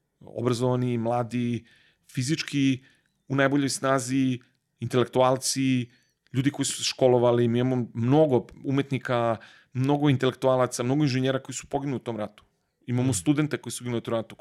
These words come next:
Speaker 1: To, to nije zemlja gde je bilo toliko puno studenata, a najveći deo ih je poginuo. I mi smo iz tog rata izašli doslovce obogaljeni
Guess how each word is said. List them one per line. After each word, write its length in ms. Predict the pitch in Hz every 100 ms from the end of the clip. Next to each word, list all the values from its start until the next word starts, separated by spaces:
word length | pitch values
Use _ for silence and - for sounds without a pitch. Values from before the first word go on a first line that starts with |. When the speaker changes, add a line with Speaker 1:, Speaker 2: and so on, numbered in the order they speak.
| -
Speaker 1:
To, 100 | 107
to 140 | - 120
nije 180 | 117
zemlja 260 | 113 139 147
gde 140 | 131
je 60 | 143
bilo 220 | 143 143
toliko 360 | 135 135 131 110
puno 240 | 123 107
studenata, 500 | - 104 101 90 - -
a 140 | 123 110 _ _ _
najveći 360 | 113 120 135 -
deo 80 | 147
ih 100 | 147
je 80 |
poginuo. 300 | 131 110 104 _ _ _ _ _ _ _ -
I 40 |
mi 100 | 110
smo 120 | 104 139
iz 100 | -
tog 120 | 147
rata 200 | 143 110
izašli 540 | 107 123 - 151 147 - _ _ _ _
doslovce 500 | 101 104 - 110 -
obogaljeni 480 | 131 120 107 -